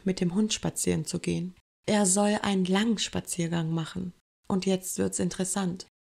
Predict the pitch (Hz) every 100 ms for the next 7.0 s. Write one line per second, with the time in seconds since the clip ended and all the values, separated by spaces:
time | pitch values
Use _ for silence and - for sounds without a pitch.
0 | _ - - 185 196 202 247 277 240 196
1 | 185 208 - - 170 - 175 - 202 240
2 | - 220 190 175 - 202 208 185 - 160
3 | 160 165 165 175 - 170 175 165 - 190
4 | 185 175 - 165 160 170 160 - - _
5 | _ _ - 233 269 240 220 220 196 196
6 | 185 190 190 180 165 185 185 - 196 220